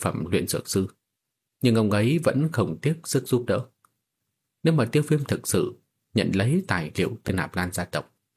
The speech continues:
về sau muốn mời hắn làm luyện dược sư chính thức thì cũng đã có nền tảng rồi. Tới lúc đó, muốn từ chối cũng không thể dễ dàng.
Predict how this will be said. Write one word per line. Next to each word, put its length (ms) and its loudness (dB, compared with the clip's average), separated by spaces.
về 100 4
sau 140 0
muốn 220 2
mời 200 2
hắn 320 0
làm 180 -2
luyện 160 -2
dược 180 -2
sư 220 0
chính 220 0
thức 180 0
thì 380 2
cũng 200 0
đã 320 0
có 100 2
nền 220 2
tảng 260 -6
rồi. 140 -4
Tới 140 4
lúc 180 -2
đó, 300 -2
muốn 320 4
từ 240 2
chối 320 0
cũng 140 2
không 200 0
thể 240 -4
dễ 180 -4
dàng. 240 -6